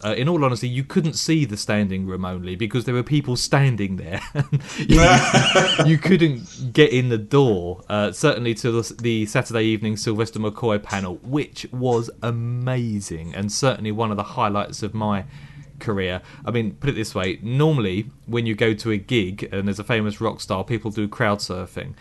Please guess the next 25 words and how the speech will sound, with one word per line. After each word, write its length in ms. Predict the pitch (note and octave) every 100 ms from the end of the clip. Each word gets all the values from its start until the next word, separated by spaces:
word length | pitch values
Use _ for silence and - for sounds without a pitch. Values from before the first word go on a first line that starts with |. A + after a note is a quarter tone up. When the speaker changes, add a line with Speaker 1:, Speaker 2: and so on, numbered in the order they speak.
| - - - G2+
Speaker 1:
Rarely 640 | G#2+ C#3 E3 G2+ E2+ F2 -
do 80 |
you 160 | A2+ G#2+
get 200 | A2+ A2+
the 80 | G#2
performer 640 | - - C#3+ A2 F#2+ F2+ - C3
dive 320 | D3 C#3 B2+
into 220 | B2 A2 A2
the 80 |
crowd 520 | - C#3+ A2 F2+ F2 -
and 120 | A2+
just 220 | A2+ -
wander 500 | B2+ B2+ A2+ G#2 F#2+ -
around 400 | G#2 A#2+ A2 G#2+
the 120 | G#2
audience 480 | G#2+ G#2 F#2+ F#2+ G#2 G#2+
answering 520 | G#2+ G#2 A2 G2+ G2+
questions 800 | A#2 G#2 - G2+ F#2+ A#2+ - -
randomly. 880 | A#2 G#2 A#2 A2 G2+ F2+ F2 E2 G2 G#2+
Uh, 420 | G2 F#2+ F2+ F#2+
but 160 | A2
that's 220 | A#2+ A#2+ -
<laughs> 100 | A2+
precisely 600 | - - C3+ B2+ A2+ G#2
what 280 | G#2 -